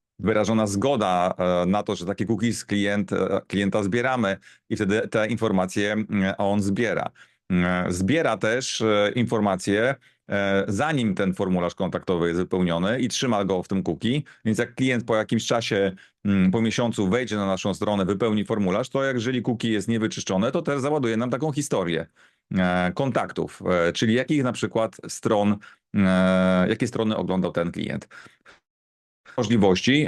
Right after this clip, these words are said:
e, patrzenia, jakie reklamy klika klient, jakie formularze wypełnia, jakie strony ogląda, mm, tak? E, marketingowe maile, jakie wysyłamy, czy call to action. Ale z takich naszych podstawowych działań reklamowych to interesuje nas właśnie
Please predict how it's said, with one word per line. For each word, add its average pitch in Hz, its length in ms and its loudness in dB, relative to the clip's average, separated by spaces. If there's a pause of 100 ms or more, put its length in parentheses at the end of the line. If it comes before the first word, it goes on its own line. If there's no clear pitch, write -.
e, 95 340 2 (320)
patrzenia, 110 540 0 (260)
jakie 135 280 0
reklamy 92 360 0
klika 80 280 -4
klient, 80 460 -4 (220)
jakie 98 380 2
formularze 104 520 0
wypełnia, 80 560 -2 (1300)
jakie 139 420 0
strony 120 420 0
ogląda, 95 600 2 (320)
mm, 98 380 2
tak? 143 400 -4
E, 104 200 2
marketingowe 127 680 0
maile, 104 220 0
jakie 92 340 0
wysyłamy, 95 520 0
czy 160 160 -2
call 160 180 0
to 135 180 0
action. 82 400 -6 (280)
Ale 143 180 2
z - 40 -12
takich 151 300 0
naszych 143 240 0
podstawowych 135 480 0
działań 123 280 0
reklamowych 120 500 0
to 143 80 0
interesuje 123 600 0
nas 120 200 -2
właśnie 127 400 -2